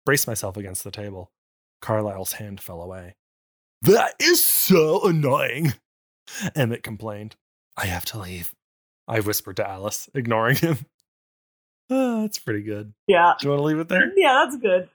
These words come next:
Speaker 1: That was the longest fanfic you made us have to read outside of the fanfic we read.
Speaker 2: I wonder what the vision was.
Speaker 1: Yeah, uh, too much. Why not tell us, considering we're theoretically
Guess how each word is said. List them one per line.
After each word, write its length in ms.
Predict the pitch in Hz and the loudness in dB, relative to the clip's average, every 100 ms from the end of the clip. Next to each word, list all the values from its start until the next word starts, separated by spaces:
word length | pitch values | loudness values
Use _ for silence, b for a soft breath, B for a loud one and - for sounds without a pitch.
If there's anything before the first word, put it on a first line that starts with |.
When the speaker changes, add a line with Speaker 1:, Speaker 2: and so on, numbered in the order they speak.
| _ | _
Speaker 1:
That 80 | 220 | 4
was 140 | 240 - | 4 4
the 80 | |
longest 580 | 285 170 180 214 214 185 | 2 4 4 4 2 0
fanfic 840 | - - 180 196 196 - 175 151 165 | -2 0 2 2 0 2 2 2 -2
you 100 | 165 | -8
made 220 | 165 160 | -6 -6
us 120 | 165 | -2
have 180 | 185 180 | -2 -2
to 60 | 196 | -4
read 300 | 196 208 190 | -2 -2 2
outside 340 | 180 180 196 | 2 2 0
of 80 | 202 | 2
the 80 | 220 | 0
fanfic 540 | 330 254 311 - 196 - | 2 2 2 -2 -8 -8
we 120 | 190 | -8
read. 360 | 196 208 214 - _ | -6 -8 -10 -14 _
Speaker 2:
I 160 | 269 262 | 4 4
wonder 500 | 247 254 320 330 277 | 6 6 8 8 8
what 200 | 240 214 | 6 6
the 120 | 269 | 2
vision 300 | 226 392 554 480 | 6 6 6 6
was. 880 | 403 330 269 247 220 208 202 240 - - - _ _ _ _ _ _ - | 8 8 8 8 6 4 4 2 -4 -10 -14 _ _ _ _ _ _ -8
Speaker 1:
Yeah, 180 | 113 107 | -2 -2
uh, 360 | 95 78 90 98 104 | -2 -6 -12 -12 -4
too 200 | - 170 | 0 2
much. 480 | 120 87 - - - _ _ _ _ | 0 -6 -12 -14 -14 _ _ _ _
Why 240 | 143 190 269 | 0 2 4
not 200 | 294 - | 0 -2
tell 240 | 190 160 | 0 -2
us, 260 | 110 - - _ _ _ | -2 -8 -10 _ _ _
considering 600 | - 135 139 120 113 107 - _ _ _ _ _ _ _ | -2 0 2 0 -2 -6 -12 _ _ _ _ _ _ _
we're 240 | 123 117 110 | 4 4 2
theoretically 720 | - 117 107 104 101 95 | 0 0 0 -4 -10 -14